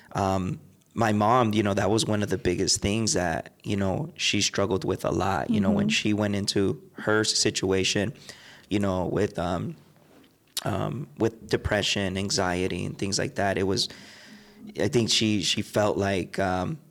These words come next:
Speaker 1: her biggest thing was, like, she would constantly always, like, apologize to us,
Speaker 2: Mm.
Speaker 1: constantly, constantly, constantly. And, uh,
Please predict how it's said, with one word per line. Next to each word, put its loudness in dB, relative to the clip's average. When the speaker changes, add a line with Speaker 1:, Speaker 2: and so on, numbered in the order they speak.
Speaker 1:
her 2
biggest 2
thing 2
was, 2
like, 0
she 4
would 0
constantly 0
always, 2
like, -6
apologize 0
to -6
us, -6
Speaker 2:
Mm. 4
Speaker 1:
constantly, 2
constantly, -10
constantly. -6
And, -8
uh, -4